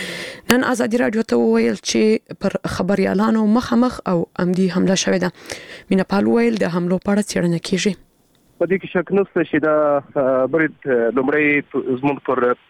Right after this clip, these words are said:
Speaker 2: امنیتي، آه، سرتیرو، تر هغه وروسته مستقیما، آه، م-، خبریالان په نشر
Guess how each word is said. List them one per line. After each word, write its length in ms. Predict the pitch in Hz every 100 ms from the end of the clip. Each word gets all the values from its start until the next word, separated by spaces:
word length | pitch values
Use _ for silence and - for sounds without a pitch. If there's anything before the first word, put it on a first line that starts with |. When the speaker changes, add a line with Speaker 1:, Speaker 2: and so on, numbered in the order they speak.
| -
Speaker 2:
امنیتي، 460 | 127 120 117 143 135
آه، 800 | 131 _ _ _ - - - 120 127
سرتیرو، 500 | 143 135 170 175 165 151 143
تر 180 | 131
هغه 120 | 123 143
وروسته 340 | 151 151 147
مستقیما، 600 | 135 - 131 190 170 135
آه، 880 | 117 - - - - - 123 123 117 110 -
م-، 440 | 123 123 117 113 113
خبریالان 480 | 139 127 120 139 143
په 120 | 135
نشر 260 | 127 -